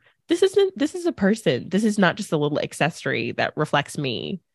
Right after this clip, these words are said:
This is a person that is actually meant to reflect Christ." And so how, how, how am I treating this person that is a reflection of Christ? And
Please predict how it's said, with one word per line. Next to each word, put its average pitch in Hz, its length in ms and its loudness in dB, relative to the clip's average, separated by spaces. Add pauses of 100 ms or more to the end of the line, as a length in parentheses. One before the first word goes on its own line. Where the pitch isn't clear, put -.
(380)
This 196 220 2
is 190 80 0
a 190 40 6
person 190 300 2
that 143 200 0
is 160 100 -2
actually 156 240 2
meant 139 160 -2
to 156 80 -2
reflect - 400 -4
Christ." - 500 -2
And 175 100 -2
so 139 200 4
how, 175 340 6
how, 165 420 4
how 196 200 2
am 202 80 4
I 160 80 2
treating 147 580 -2 (480)
this 156 160 2
person 165 380 0
that 131 80 -6
is 139 120 -8
a 143 60 0
reflection 147 540 -2
of - 100 -10
Christ? 139 460 0
And 160 100 -6